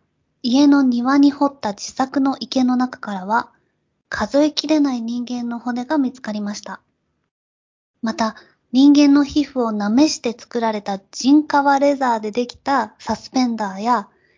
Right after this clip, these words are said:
人間の皮膚をよって作った糸も見つかりました。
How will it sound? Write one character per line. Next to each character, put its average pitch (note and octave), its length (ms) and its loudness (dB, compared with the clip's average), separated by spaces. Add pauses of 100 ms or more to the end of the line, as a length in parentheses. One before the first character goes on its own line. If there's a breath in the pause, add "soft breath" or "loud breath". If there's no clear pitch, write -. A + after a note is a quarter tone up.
(240)
人 B3+ 220 4
間 C4 220 4
の C4 100 2
皮 B3+ 200 -4
膚 A#3 200 -6
を G#3+ 80 -2
よ A#3 160 2
っ B3+ 40 0
て G#3+ 240 -8
作 - 280 -4
っ C4 40 -2
た - 300 -12
糸 - 280 0
も C#4+ 180 6
見 C4 140 2
つ - 120 -18
か G#3+ 120 -8
り G#3+ 100 -4
ま G#3+ 160 -4
し - 100 -10
た。 G3+ 140 -10